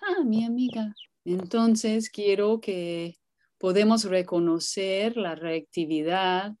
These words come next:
cuando está lejos, cuando no está completamente en toda nuestra experiencia. Para lejos, más chiquita, pero ya podemos reconocer cómo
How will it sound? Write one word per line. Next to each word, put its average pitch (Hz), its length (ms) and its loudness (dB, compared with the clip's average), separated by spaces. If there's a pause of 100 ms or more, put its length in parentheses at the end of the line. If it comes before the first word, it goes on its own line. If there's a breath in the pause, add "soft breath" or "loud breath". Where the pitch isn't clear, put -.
(120)
cuando 175 380 0
está 190 360 2
lejos, 202 760 0 (520 soft breath)
cuando 147 560 -4
no 175 300 0
está 190 480 0 (800 soft breath)
completamente 208 1700 0
en 190 240 -2
toda 175 300 -4
nuestra 165 480 0
experiencia. 165 800 -2 (220)
Para 240 280 -2
lejos, 269 680 0
más 220 240 -2
chiquita, 226 880 -4 (160)
pero 185 280 -4
ya 294 240 0 (200)
podemos 254 460 2
reconocer 208 840 -2
cómo 165 500 -4